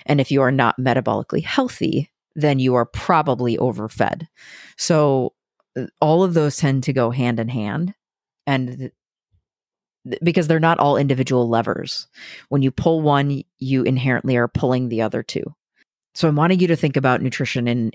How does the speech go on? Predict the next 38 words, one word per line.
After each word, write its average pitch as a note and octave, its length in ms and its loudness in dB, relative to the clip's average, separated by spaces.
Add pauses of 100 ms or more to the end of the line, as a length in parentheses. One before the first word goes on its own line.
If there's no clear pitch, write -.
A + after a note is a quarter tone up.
in, A#2+ 320 -2
in B2 180 2
that A#2 220 2
way B2+ 180 4
and A#2+ 120 0
also A#2+ 460 0
a A#2+ 100 -2
few - 760 -2
different E3+ 320 -2
ways. - 460 -8 (140)
And - 100 -6
I'm, B2 120 -2 (200)
like B2+ 180 -4
I C3+ 40 -4
said, A#2 180 -4
I'm A2+ 100 -2
just C3 180 -2
trying D3 200 0
to C#3 80 -2
make C3+ 200 0
you C3 60 -2
think B2+ 240 -4
a A#2+ 60 -2
little A2+ 200 0
bit. - 220 -4 (800)
Now, A2 140 -4
most E3+ 420 2
often, B2 600 0 (640)
people F3 300 2
that E3 120 4
are D3+ 60 2
coming C3 300 2
to - 120 2
us A#2+ 140 -2
for B2+ 80 -2
help G#2+ 280 0 (680)
are A#2 220 0 (240)
by G#2+ 160 0